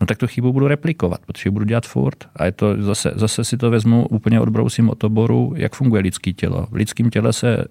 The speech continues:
x, xkrát vymění za celý život buňky. A stárnutí není nic jiného, než přenášení chyby buňky. Jo? Takže ono to je všude.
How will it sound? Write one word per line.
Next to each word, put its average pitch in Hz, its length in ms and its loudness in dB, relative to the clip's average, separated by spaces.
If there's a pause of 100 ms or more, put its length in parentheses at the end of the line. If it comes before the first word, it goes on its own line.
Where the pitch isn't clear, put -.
(160)
x, - 340 -8 (320)
xkrát 113 420 -2
vymění 110 380 4
za 113 100 2
celý 113 260 -2
život 113 220 2
buňky. 110 420 0 (400)
A - 60 -4
stárnutí 107 560 0
není 104 200 4
nic 120 180 0
jiného, 107 460 4
než 113 180 0
přenášení 110 840 2
chyby 107 280 0
buňky. 110 400 0 (720)
Jo? 110 200 2
Takže 104 220 2
ono 123 160 6
to - 100 -2
je 143 60 2
všude. - 320 0